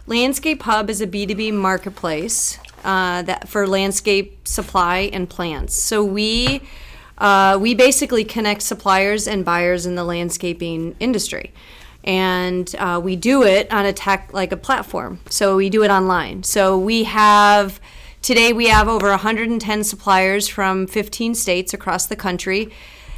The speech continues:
And they send us their products, they send us their plants, they send us their, uh, pavers, their, they send us irrigation, they send us any product that they wanna sell on Landscape Hub,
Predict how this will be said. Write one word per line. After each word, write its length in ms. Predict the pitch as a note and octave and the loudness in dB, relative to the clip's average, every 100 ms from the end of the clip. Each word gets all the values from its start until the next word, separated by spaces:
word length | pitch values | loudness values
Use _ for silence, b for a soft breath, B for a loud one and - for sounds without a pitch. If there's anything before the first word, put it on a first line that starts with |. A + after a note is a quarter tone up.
| - | -4
And 160 | G3 | 0
they 140 | G#3 G#3+ | 4 4
send 320 | A3+ A3+ A3 | 4 2 2
us 180 | A#3 A3+ | 0 0
their 120 | B3 | 0
products, 640 | A#3 - F#3 F3 A3+ - - | 0 4 4 4 -2 -2 -2
they 140 | F#3+ | -2
send 260 | - F#3+ F#3 | 0 0 2
us 200 | F#3 - | 0 0
their 140 | F#3 | -4
plants, 680 | F3+ D#4 C#4 B3+ A#3 G#3 - | -2 0 2 2 0 -2 -4
they 140 | G3 | -4
send 320 | F#3 G3 F#3 | -4 -4 -2
us 420 | F#3 F3+ - - | -2 -4 -6 -10
their, 760 | - F#3+ F3+ F3+ F3 F3 F3 E3+ - - | -4 -2 0 0 0 0 -2 -6 -14 -10
uh, 380 | F3 E3 D#3 | -6 -2 -4
pavers, 640 | - D4 D4 A#3+ A#3 G#3+ F#3+ | -2 0 0 2 0 0 -2
their, 160 | G3 | -4
they 240 | F#3 - F#3 | -4 -6 -6
send 280 | - F3+ F3 | -4 -4 -4
us 300 | E3+ E3+ - | -4 -6 -8
irrigation, 540 | G3 F#3 G#3+ C#4 - | -4 -2 0 0 0
they 120 | A3 A3+ | -2 0
send 200 | C#4+ C4+ | 0 0
us 120 | B3 | 0
any 180 | B3 C4+ | 0 0
product 400 | - A3+ G#3 G#3 | 2 2 0 -2
that 160 | F#3+ | -2
they 100 | G3 | -2
wanna 240 | F#3 F#3 F3+ | 0 0 -2
sell 220 | - F3+ | -2 -2
on 140 | F3 | -2
Landscape 400 | E3 E3+ - E3 | -4 -6 -8 -4
Hub, 240 | G#3+ C4 | 0 0